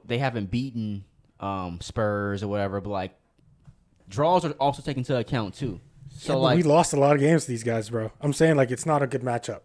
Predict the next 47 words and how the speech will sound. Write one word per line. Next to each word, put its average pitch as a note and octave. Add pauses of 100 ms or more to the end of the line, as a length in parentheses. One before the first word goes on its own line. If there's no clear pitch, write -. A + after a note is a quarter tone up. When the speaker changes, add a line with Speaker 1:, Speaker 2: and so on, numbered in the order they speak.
(120)
Speaker 2:
generally C#3
speaking. - (560)
Over D3
the C#3+
last C3
three A#2+
years, A2
it's G#2
not G#2
been G#2
a G2+
good G2
matchup. F#2 (120)
Speaker 1:
So B2
are G#2+
you, A#2+
are A#2
you A#2+
worried? C3
Is G2+
that B2 (160)
'cause, A2+
like, B2+
did A#2+
they, C3+
did -
they C#3+
show C#3+
you C3+
enough B2 (240)
this A#2
game G#2+
against G2
Liverpool G2+
Speaker 2:
Oh, G#3
Speaker 1:
to, C#3+
Speaker 2:
this E3
Speaker 1:
like F#2+
Speaker 2:
is, -
this F#3
is F#3+
the C#3
best B2+
Tottenham B2+
I've A#2+
seen A2
in, F#2+